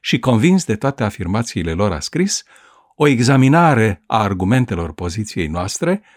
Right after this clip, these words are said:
m-a hotărât pe deplin să merg cu rămășița care păstrează poruncile lui Dumnezeu și credința lui Isus.”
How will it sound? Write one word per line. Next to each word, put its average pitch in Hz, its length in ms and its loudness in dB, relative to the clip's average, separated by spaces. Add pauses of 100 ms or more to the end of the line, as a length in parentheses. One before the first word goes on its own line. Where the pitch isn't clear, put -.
(140)
m-a 180 120 0
hotărât 143 440 -2
pe - 140 0
deplin 156 520 2
să - 200 -2
merg 139 280 2
cu - 140 -4
rămășița 127 640 -4 (260)
care 120 200 0
păstrează 117 520 -2
poruncile 98 520 -4
lui 82 180 -6
Dumnezeu 78 680 -4 (120)
și - 200 -2
credința 104 480 -2
lui 90 180 -4
Isus.” - 460 -12